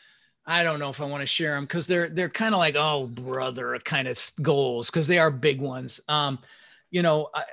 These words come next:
let me share, ah, I don't know if I wanna share these. Uh, I'll tell you, I'll tell you an, an altruistic one. I wanna build schools in third world countries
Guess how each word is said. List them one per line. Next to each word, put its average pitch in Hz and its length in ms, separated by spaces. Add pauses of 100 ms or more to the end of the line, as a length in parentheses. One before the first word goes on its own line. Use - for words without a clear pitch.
(460)
let 262 240
me 359 140
share, 180 760 (600)
ah, 151 320 (160)
I 131 120
don't 143 100
know 131 80
if 120 140
I 120 40
wanna 117 260
share 117 320
these. 110 440
Uh, 139 240
I'll 175 160
tell 233 160
you, 208 140
I'll 185 100
tell 220 160
you 196 140
an, 170 60
an 165 280
altruistic 160 640
one. 127 180
I 131 80
wanna 165 260
build 151 360
schools 170 460
in 139 100
third 147 280
world 139 220
countries 131 560